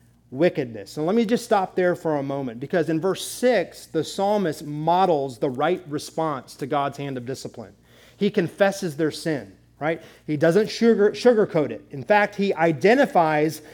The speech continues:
Israel's sin with the sins of previous generations in Israel's history. "Both we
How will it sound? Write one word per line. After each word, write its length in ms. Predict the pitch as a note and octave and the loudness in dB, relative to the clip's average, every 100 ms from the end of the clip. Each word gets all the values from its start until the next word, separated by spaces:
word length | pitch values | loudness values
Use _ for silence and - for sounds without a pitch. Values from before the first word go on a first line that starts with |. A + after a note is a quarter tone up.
| - | 2
Israel's 500 | A3+ E3+ G#3 F#3+ D#3+ | 4 6 6 6 4
sin 480 | - A3+ G#3+ F#3+ D#3+ - - | 0 2 2 2 -2 -8 0
with 160 | G3 | 0
the 100 | G3 | 2
sins 380 | E3 - A#3 G#3+ | 0 2 4 4
of 160 | F3 - | 0 0
previous 560 | - A#3 B3+ A3 F#3+ | -2 2 4 4 2
generations 720 | - G3 F#3 F3 F#3+ - E3 D3+ | 2 2 4 4 4 2 -2 -2
in 100 | D#3+ | -2
Israel's 400 | D#3+ F3 D#3+ D#3 | -2 0 -2 0
history. 400 | G3+ - C#3 A2+ | -2 -2 -8 -2
"Both 300 | D3+ G3 D3+ | 2 2 2
we 480 | E3 A#3+ A#3 A3+ | 0 2 2 0